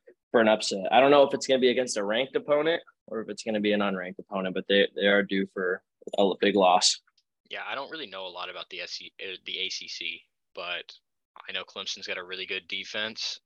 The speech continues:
Speaker 2: Um, top twenty-five matchup. I'm excited for it.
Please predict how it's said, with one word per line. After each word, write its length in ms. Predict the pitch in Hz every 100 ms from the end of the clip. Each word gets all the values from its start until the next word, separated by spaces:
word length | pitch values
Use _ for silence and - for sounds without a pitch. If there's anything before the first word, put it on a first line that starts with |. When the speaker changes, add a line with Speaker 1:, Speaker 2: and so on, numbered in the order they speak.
| -
Speaker 2:
Um, 520 | 90 87 82 85 - _ _ _ _ _ _
top 180 | - 87
twenty-five 400 | 101 92 - 90
matchup. 420 | - 185 - 101 -
I'm 120 | 180
excited 340 | 170 - 170
for 180 | -
it. 60 | 90